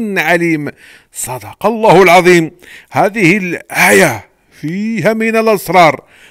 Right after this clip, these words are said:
ما يدهش الألباب ويحير العقول، وتصاريفها أزياد من ألف تصريف بالعد الصحيح، أقلها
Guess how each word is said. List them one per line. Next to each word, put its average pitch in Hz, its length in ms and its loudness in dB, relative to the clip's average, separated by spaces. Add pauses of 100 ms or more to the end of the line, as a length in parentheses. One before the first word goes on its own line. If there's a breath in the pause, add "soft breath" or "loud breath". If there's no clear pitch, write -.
(160 soft breath)
ما 113 140 -10
يدهش 175 480 0
الألباب 165 800 2 (480 soft breath)
ويحير 170 840 2
العقول، 156 680 4 (440)
وتصاريفها 147 1700 -2 (140)
أزياد 180 840 -4
من 170 340 -4 (140)
ألف 196 360 -6
تصريف 151 640 -6 (520)
بالعد 156 880 -6
الصحيح، 139 680 -6 (600 soft breath)
أقلها 247 1200 -2